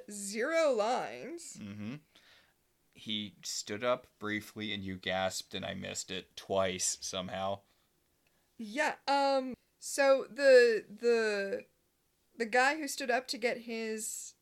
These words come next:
Speaker 1: thirty-day chip,
Speaker 2: Mm-hmm.
Speaker 1: and then who we see in the hallway later on, who has zero lines, was Aldous Hodge.
Speaker 2: What?
Speaker 1: From Leverage.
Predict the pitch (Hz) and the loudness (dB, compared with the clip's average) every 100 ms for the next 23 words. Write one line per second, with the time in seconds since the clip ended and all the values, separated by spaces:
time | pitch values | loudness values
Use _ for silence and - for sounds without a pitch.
0 | _ _ _ _ - 233 226 247 226 220 | _ _ _ _ -2 0 2 0 2 2
1 | 220 - 254 247 381 _ _ _ 208 208 | 2 0 0 0 -2 _ _ _ -10 -4
2 | 247 240 254 247 240 262 247 226 247 214 | -2 -2 -2 -4 -4 -2 -2 -2 -4 -4
3 | 240 262 240 226 208 208 247 285 285 262 | 0 2 2 2 0 -2 -2 -6 -8 -6
4 | 214 208 - 180 180 185 220 269 269 254 | -4 -4 -6 -12 -8 0 6 8 8 6
5 | 185 175 226 277 370 381 381 - - - | 4 0 0 0 -2 -6 -8 -12 -20 -20
6 | _ 233 240 233 220 254 262 254 220 202 | _ 2 4 4 4 4 4 0 0 0
7 | - - - - _ _ _ _ _ _ | -2 -4 -6 -6 _ _ _ _ _ _
8 | _ _ _ _ _ _ 110 107 107 110 | _ _ _ _ _ _ -16 -12 0 8
9 | 170 247 - - 269 247 233 254 233 175 | 8 8 2 -2 -2 4 6 6 4 0
10 | 127 226 - - | 0 -6 -8 -8